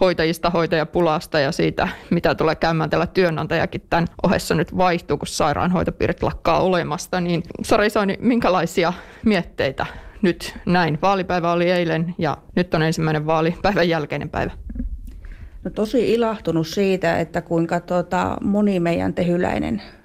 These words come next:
Speaker 2: hoitaja meni läpi näissä aluevaaleissa. Ja sitä kautta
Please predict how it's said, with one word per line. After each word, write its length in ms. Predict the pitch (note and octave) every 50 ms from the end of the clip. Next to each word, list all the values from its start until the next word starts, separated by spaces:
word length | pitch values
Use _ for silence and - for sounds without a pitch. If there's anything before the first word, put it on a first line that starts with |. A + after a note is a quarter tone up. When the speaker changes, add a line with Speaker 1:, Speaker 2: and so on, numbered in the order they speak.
| _ _ _ -
Speaker 2:
hoitaja 420 | - G3 F#3+ F#3+ F#3+ F#3 G2 - G3+
meni 260 | - - F#3+ G3 F#3
läpi 380 | F#3 F3+ - - - - - - - - - - _ _ _ _ - -
näissä 320 | E3 E3 E3+ E3 - - -
aluevaaleissa. 840 | E3+ F3 F3+ F3+ F3+ F3 E3+ - - - - G3+ - - - - - - - - - - - - - - - - - - - - - - - - - - -
Ja 100 | F3+ E3
sitä 280 | - F#3 F#3 F3+ F3
kautta 520 | E3+ F3 D#3+ D#3+ D#3 D#3+ D#3+ - D3+ C3+